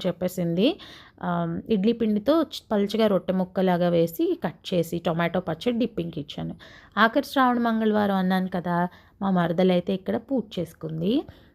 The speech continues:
నేను వెళ్ళి బుట్ట వాయనం తీసుకోవాలి కాబట్టి వెళ్ళాను. చక్కగా పది తాంబూలం ప్యాకెట్లు కట్టి సర్ది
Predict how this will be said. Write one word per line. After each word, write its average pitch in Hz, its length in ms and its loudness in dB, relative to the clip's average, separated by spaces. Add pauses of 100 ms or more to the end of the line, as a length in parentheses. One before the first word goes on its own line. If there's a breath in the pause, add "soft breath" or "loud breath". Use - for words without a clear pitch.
(100)
నేను 185 180 2
వెళ్ళి 185 500 2 (720)
బుట్ట 196 180 -4
వాయనం 202 340 2
తీసుకోవాలి 180 720 -2 (400 loud breath)
కాబట్టి 185 380 -6
వెళ్ళాను. 190 480 0
చక్కగా 202 480 0 (1300 loud breath)
పది 202 200 2
తాంబూలం 196 540 2
ప్యాకెట్లు 190 500 -2
కట్టి 185 420 -2 (440)
సర్ది 180 400 -2